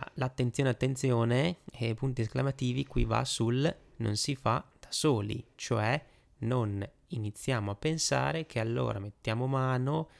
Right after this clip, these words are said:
tiriamo su le maniche, facciamo i muscoli e andiamo dritti. No, ci deve entrare Dio. Cioè la grazia e la misericordia del Signore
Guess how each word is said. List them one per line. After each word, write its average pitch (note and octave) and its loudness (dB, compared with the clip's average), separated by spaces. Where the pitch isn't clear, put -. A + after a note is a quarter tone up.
tiriamo A2+ 0
su C3+ 0
le A2 2
maniche, C#3 0
facciamo B2+ -2
i C#3+ 0
muscoli C3+ 0
e A#2 -2
andiamo G#2+ 0
dritti. G#2 -4
No, A2 0
ci - -4
deve G2+ 0
entrare A#2 0
Dio. - -4
Cioè G#2 -8
la G2 -4
grazia A2+ -2
e - -6
la G2+ -6
misericordia G2+ -2
del G#2 0
Signore A2+ 0